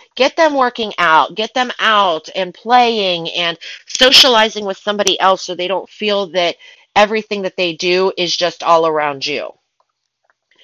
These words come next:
Let's talk about a non-professional or family member. Some people have family members that'll come in and act as the pet sitter,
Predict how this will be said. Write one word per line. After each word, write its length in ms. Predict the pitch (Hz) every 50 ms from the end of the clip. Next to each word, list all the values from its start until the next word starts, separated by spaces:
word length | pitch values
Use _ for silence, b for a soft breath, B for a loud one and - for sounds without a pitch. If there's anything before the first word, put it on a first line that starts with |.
| b b b b b b -
Let's 260 | 185 220 214 - -
talk 260 | - 247 240 247 247
about 440 | - 262 202 220 196 196 190 185 165 -
a 260 | - 190 185 185 185 185
non-professional 800 | 185 190 202 208 226 233 - 240 226 - 214 208 214 - 226 226
or 80 | 233 233
family 400 | - - 254 302 339 302 240 175
member. 440 | 156 139 113 113 92 65 55 - - b b b b b b b b b b
Some 240 | - - 330 320 349
people 340 | 330 349 359 349 330 339
have 200 | 302 302 294 285
family 380 | - - 254 269 294 311 302 254
members 340 | 220 185 175 175 175 180 -
that'll 180 | 190 185 196
come 240 | - - 202 190 185
in 420 | 170 - 170 170 151 139 113 123 113 - -
and 340 | 175 175 170 170 165 170 - -
act 280 | 156 160 165 170 - 185
as 240 | 165 165 170 165 - _ _ -
the 120 | 127 -
pet 260 | - - 247 - -
sitter, 440 | - - - 117 - 62 - - -